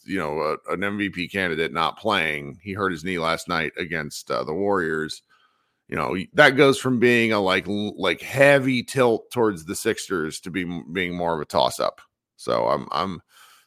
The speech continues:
that, that's interesting. You know, it's, it's, you, you just gotta win games like this now and again that you're not supposed to win. So, you know, maybe they can sneak one past the Bucks. I mean, Maxi Kleber, for as much as we got done just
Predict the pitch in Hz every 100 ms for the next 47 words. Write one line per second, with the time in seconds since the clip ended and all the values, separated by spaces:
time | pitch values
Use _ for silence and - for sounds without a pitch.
0 | _ 139 156 139 160 185 185 185 - 107
1 | 76 104 123 123 113 107 113 - - -
2 | _ - 123 113 127 87 - 160 - 147
3 | 131 143 113 127 123 113 110 117 110 98
4 | 95 90 101 95 95 90 92 85 98 87
5 | - - 90 - 78 82 67 67 95 85
6 | - 78 76 78 90 _ _ _ - 120
7 | 165 180 156 - 175 139 156 143 160 147
8 | 113 139 95 - 104 104 165 - 120 143
9 | 135 95 87 - _ _ _ 101 101 85
10 | 80 117 123 - 110 101 113 - 110 98
11 | 92